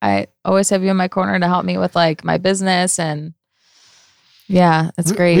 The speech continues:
Speaker 2: we, we can talk about business stuff next time.
Speaker 1: Yes. Okay.
Speaker 2: There we go.
Speaker 1: All right.
Speaker 2: Done.
Speaker 1: Yes. Round two. Until next time.
Speaker 2: I,
Speaker 1: All right. Oh, wait.
Speaker 2: thanks.
Speaker 1: Well, where can people find you?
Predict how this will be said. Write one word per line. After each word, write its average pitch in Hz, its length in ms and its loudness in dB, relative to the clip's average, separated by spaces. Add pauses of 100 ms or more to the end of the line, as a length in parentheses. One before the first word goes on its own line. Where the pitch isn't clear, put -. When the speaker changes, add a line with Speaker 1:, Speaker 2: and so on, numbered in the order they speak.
Speaker 2:
we, - 40 -8
we 165 140 0
can 165 160 2
talk 185 220 2
about 165 260 0
business 143 360 -2
stuff - 340 -8
next - 240 -4
time. 131 300 -10
Speaker 1:
Yes. 131 760 -4 (360)
Okay. 196 440 2
Speaker 2:
There 135 100 0
we 123 80 0
go. 120 220 -10 (200)
Speaker 1:
All 220 120 2
right. 220 320 2 (120)
Speaker 2:
Done. 131 200 2
Speaker 1:
Yes. 302 460 2
Round 269 320 0
two. 202 380 4 (280)
Until 208 240 4
next 226 260 0
time. 214 400 0
Speaker 2:
I, 170 80 4
Speaker 1:
All 196 60 2 (480)
right. 240 380 4 (120)
Oh, 247 100 4
wait. 320 100 6
Speaker 2:
thanks. - 180 0
Speaker 1:
Well, 220 140 4
where 262 160 4
can 285 120 0
people 269 220 0
find 277 320 0
you? 175 280 4